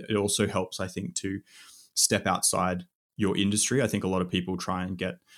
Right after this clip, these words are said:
ideas from other people's content in their field, and that can work, but it also can just be overwhelming and stifling. So I think, yeah, a really big tip which has helped me is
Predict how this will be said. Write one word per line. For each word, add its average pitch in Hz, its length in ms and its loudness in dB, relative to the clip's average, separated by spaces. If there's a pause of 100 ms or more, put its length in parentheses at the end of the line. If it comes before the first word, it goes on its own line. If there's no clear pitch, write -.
(560)
ideas 98 400 4
from 95 300 0 (100)
other 98 260 4
people's 95 520 -2
content 95 480 -4
in 98 140 -2
their 95 120 -2
field, 127 500 0
and 98 100 0
that - 160 0
can 160 240 2
work, 160 280 2
but 104 80 2
it 101 140 -2
also 95 320 -4
can 90 160 -4
just 92 180 -2
be - 220 -4
overwhelming 92 540 -4
and 90 100 -2
stifling. 95 460 -4
So - 140 -4
I 101 40 -4
think, 101 320 -4 (380)
yeah, 95 200 4
a 98 100 2
really 95 240 2
big 90 220 -2
tip - 220 -4
which 95 160 -4
has 90 160 -2
helped - 280 -6
me 92 180 0
is 90 220 -2